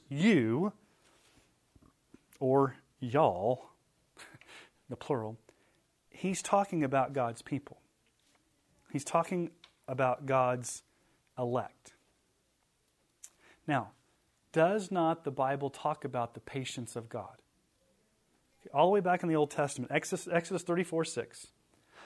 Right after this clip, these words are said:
"The Lord passed before him," this is Moses, "the Lord passed before him and proclaimed, 'The Lord, the Lord, a God merciful and gracious, slow to anger and abounding in steadfast love and faithfulness.'" That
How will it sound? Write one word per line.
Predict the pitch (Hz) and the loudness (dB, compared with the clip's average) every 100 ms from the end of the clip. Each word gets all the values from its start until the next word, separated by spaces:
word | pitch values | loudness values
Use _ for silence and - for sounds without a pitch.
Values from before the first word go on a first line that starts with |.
| - | 2
"The | 151 | 6
Lord | 147 202 233 | 10 10 10
passed | 202 208 208 | 8 6 4
before | 208 - 190 | -2 2 4
him," | 156 139 | 4 2
this | 147 | 0
is | 156 | 0
Moses, | 143 135 127 - - - | 2 2 0 -4 -14 -4
"the | 143 | 4
Lord | 170 220 | 6 6
passed | - 220 220 | 8 6 6
before | 226 - 214 | -2 2 2
him | 185 185 | 4 2
and | 170 | 2
proclaimed, | 180 - 165 160 | 0 4 6 10
'The | |
Lord, | 165 269 247 117 | 12 12 12 12
the | 156 | 10
Lord, | 214 247 - - | 12 12 10 0
a | 180 170 | 6 8
God | 208 190 | 10 8
merciful | 170 254 254 285 262 | 8 8 8 6 8
and | 214 175 | 6 6
gracious, | 202 247 - 165 - | 8 8 6 0 0
slow | - 208 240 262 | 4 8 10 8
to | 269 - 254 247 240 214 - _ _ _ _ _ _ - | 6 0 4 6 4 2 -4 _ _ _ _ _ _ 0
anger | 190 208 220 175 135 127 127 131 147 - _ _ _ - | 4 6 6 6 4 4 4 2 0 -4 _ _ _ -10
and | - 139 | -2 0
abounding | 131 113 147 160 185 180 151 | 0 6 6 6 4 2 2
in | 131 | 0
steadfast | - 160 143 139 147 135 - | -2 -2 -2 -2 -2 -2 -4
love | 135 135 131 | -4 -2 -4
and | 131 | -6
faithfulness.'" | 120 101 - 95 - - - | -8 -10 -12 -20 -20 -20 -12
That | 135 147 214 226 | 4 10 10 8